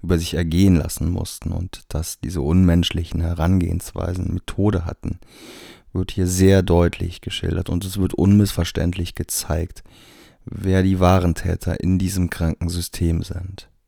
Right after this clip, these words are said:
Übrigens war das Buch von Ould Slahi das erste, das in diesem Folterknast geschrieben wurde und es nach draußen schaffte zur Veröffentlichung.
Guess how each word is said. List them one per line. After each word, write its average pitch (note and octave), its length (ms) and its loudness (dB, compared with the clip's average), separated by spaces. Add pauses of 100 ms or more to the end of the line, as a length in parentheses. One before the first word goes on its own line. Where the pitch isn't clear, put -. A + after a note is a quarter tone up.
(1040)
Übrigens G2 560 0
war F#2 140 2
das F2 240 0
Buch G#2+ 460 0
von F2 300 2
Ould E2 340 -2
Slahi F2 680 0
das F2 240 -2
erste, E2+ 400 -2
das E2+ 260 -6
in F#2 160 -2
diesem F#2+ 260 0
Folterknast E2 760 0
geschrieben F#2 480 0
wurde F#2 280 0
und F#2 300 -4
es - 220 -10
nach E2 180 -2
draußen C#2 400 -4
schaffte - 520 -6
zur - 200 -6
Veröffentlichung. - 880 -8